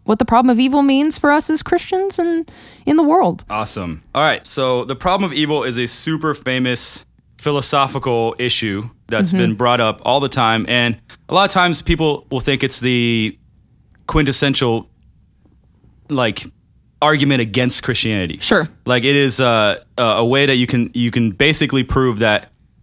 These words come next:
Speaker 2: maybe there is some kind of higher power, but at least the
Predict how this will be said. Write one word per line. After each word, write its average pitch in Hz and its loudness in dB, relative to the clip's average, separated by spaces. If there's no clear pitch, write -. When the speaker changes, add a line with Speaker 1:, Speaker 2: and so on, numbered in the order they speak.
Speaker 2:
maybe 160 2
there 143 4
is 135 0
some 156 2
kind 165 0
of 160 -4
higher 165 0
power, 170 2
but 127 0
at 123 0
least 165 -2
the 120 0